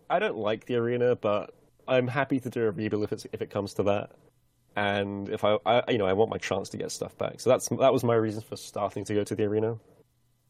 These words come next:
And once I had everything back, it kind of just progressed from there, uh, with no help from Phone Man once again, who tended to go in alongside me. But there was a, a streak of maybe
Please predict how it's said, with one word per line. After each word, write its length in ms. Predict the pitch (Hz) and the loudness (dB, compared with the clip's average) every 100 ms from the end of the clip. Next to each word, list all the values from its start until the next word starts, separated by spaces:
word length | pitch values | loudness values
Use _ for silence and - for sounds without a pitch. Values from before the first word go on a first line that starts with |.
| _ _ _ _ - | _ _ _ _ -6
And 600 | 92 101 101 104 104 107 - - _ _ _ _ _ - | 0 2 2 0 -4 -8 -12 -20 _ _ _ _ _ 0
once 320 | 110 147 - | 2 2 0
I 80 | 151 | 2
had 120 | 160 | 2
everything 320 | 156 156 151 | 2 2 4
back, 320 | 160 123 - 104 | 6 4 2 -8
it 120 | - | -12
kind 300 | - 110 123 | -4 -2 -2
of 80 | 120 | -4
just 200 | 135 - | -6 0
progressed 400 | 123 120 117 - | 2 2 0 -4
from 120 | 107 | -2
there, 320 | 104 92 98 - _ _ _ _ _ _ | -2 -2 -8 -18 _ _ _ _ _ _
uh, 260 | 107 101 98 | 0 2 2
with 160 | 107 | 0
no 220 | 113 120 123 | 2 2 4
help 260 | 120 113 | 4 2
from 460 | - 107 98 98 98 - | 2 2 2 -2 -8 -6
Phone 300 | - 117 104 | 2 4 4
Man 180 | 95 | -2
once 240 | 92 98 - | -4 -6 -4
again, 280 | 101 92 92 | -2 -2 -4
who 300 | 95 92 90 107 - - | -6 -6 -8 -16 -20 -4
tended 320 | 110 98 95 | -2 0 -4
to 80 | 95 | 0
go 160 | 107 | 2
in 80 | 101 | 2
alongside 480 | 98 92 - 104 98 | 2 0 0 0 0
me. 200 | 101 107 - _ _ _ _ _ _ _ _ | -4 -14 -18 _ _ _ _ _ _ _ _
But 80 | 113 | 4
there 100 | 113 | 6
was 120 | 113 | 8
a, 360 | 113 110 110 104 - - | 8 8 6 2 -6 -10
a 60 | |
streak 340 | - - 123 117 | -8 -6 -4 -4
of 100 | 113 | -2
maybe 440 | 110 104 101 101 | 0 0 -2 -6